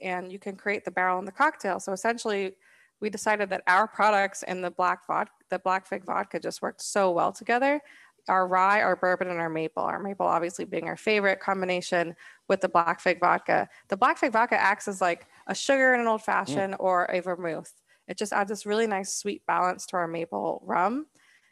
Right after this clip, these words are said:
Speaker 1: And we were putting it into a cocktail barrel at bars and restaurants. You can have a maple fig Manhattan or a bourbon fig Manhattan. And, um, people just loved it. And the bartenders love it too, 'cause guess what? They don't have to make the drink. They just pour it out of the barrel,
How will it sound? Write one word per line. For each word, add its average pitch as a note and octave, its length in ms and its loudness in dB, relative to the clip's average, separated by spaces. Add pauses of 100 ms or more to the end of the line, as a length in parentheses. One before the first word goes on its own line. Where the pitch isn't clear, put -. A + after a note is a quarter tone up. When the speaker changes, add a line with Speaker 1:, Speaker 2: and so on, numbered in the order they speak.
Speaker 1:
And G#3 160 0
we A3 60 -4
were A3+ 80 2
putting A3+ 280 0
it A#3 120 0
into A3 280 -2
a G#3+ 60 0
cocktail F#3+ 400 0
barrel F3+ 280 2
at - 80 -14
bars F#3+ 200 2
and A#3 60 -2
restaurants. B3+ 440 -4
You G3+ 80 -4
can G#3 140 -4
have G3 100 -2
a G3 60 -2
maple F3+ 300 0
fig F3+ 220 0
Manhattan F#3 520 0
or E3+ 80 0
a D#3+ 60 -2
bourbon F3+ 320 2
fig F3+ 180 0
Manhattan. F3+ 640 0 (480)
And, F3 500 2 (220)
um, F3 440 4
people G3 240 0
just G#3 220 -4
loved G3 240 4
it. G3+ 160 6
And E3+ 160 2
the E3+ 60 -2
bartenders G#3 560 0
love G#3+ 120 2
it A3+ 120 -6
too, D#4+ 180 0
'cause B3 180 2
guess A3+ 220 -2
what? A#3+ 240 2 (440)
They G#3 80 0
don't A3 100 2
have A#3 140 2
to B3 80 -4
make A#3+ 200 -2
the A3 60 -16
drink. A#3+ 260 2
They F#3 80 -6
just F3+ 260 -10
pour G#3 200 2
it G3+ 60 4
out G3 160 4
of F#3+ 60 0
the F#3+ 60 -4
barrel, F#3+ 440 4